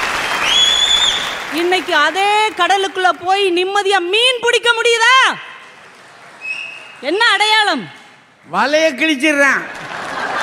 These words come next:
Speaker 1: ஆளைய கொன்றாங்க சார். உணவே மருந்து, மருந்தே உணவுன்னு வாழ்ந்த தமிழனின் உணவு முறை இன்னைக்கு இருக்கா? இட்லி அந்த அம்மா ஸ்பூனால வெட்டி சாப்பிடுது.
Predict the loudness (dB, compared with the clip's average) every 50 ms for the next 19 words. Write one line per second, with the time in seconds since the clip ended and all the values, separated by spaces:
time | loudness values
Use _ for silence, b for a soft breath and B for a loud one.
0 | -4 -2 0 2 2 4 2 2 0 -2 -2 -2 -2 -4 -2 0 0 0 0 0
1 | 0 -2 -4 -4 -4 -4 -2 -2 -4 -4 -6 -10 -18 -20 -20 -20 -20 -20 -20 -20
2 | -20 -20 -20 -20 -20 -20 -20 -20 -20 -20 -20 -20 -20 -20 -20 -20 -20 -20 -20 -20
3 | -20 -20 -20 -20 -20 -20 -10 -4 0 2 2 2 2 2 0 0 0 2 2 2
4 | 2 0 0 0 0 2 2 2 0 -2 -6 -10 -16 -20 -20 -20 _ -8 -4 -2
5 | 0 0 2 2 2 2 2 2 2 2 2 0 0 0 0 0 0 0 2 2
6 | 2 2 2 2 0 -2 0 0 0 0 0 0 0 0 0 0 0 0 0 2
7 | 2 2 2 2 0 0 0 0 0 0 -2 -2 -2 -2 -2 -2 -2 0 2 2
8 | 4 4 2 2 0 -4 -10 -16 -20 -20 -20 -20 -20 -10 -4 -2 -2 -2 0 2
9 | 2 2 2 2 0 0 0 0 -2 -2 -2 -2 0 2 2 2 2 2 2 0
10 | 0 -2 -2 0 0 0 0 -2 -4 -8 -8 -10